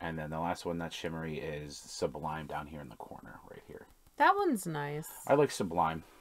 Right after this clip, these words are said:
Speaker 1: Uh, that one's nice. And then the rest of them are matte, so it's like a four out of fifteen.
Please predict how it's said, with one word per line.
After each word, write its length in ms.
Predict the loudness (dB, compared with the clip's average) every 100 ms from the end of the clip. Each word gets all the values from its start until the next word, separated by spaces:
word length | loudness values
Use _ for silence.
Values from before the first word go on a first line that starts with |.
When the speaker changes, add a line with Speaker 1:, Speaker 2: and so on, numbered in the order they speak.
| -8 0
Speaker 1:
Uh, 200 | 0 2
that 60 | 0
one's 180 | -2 -2
nice. 180 | -4
And 120 | 0 2
then 80 |
the 80 | 4
rest 280 | 8 8 8
of 60 | 2
them 100 | 2
are 80 |
matte, 360 | 0 0 -2 0
so 100 | -2
it's 120 | 0
like 160 | -4 -2
a 260 | -2 -4 -8 -20 -20 -20 -20 -20 -18
four 360 | -2 8 10
out 100 | 10
of 80 | 4
fifteen. 600 | -2 -4 -2 -2 -2 -2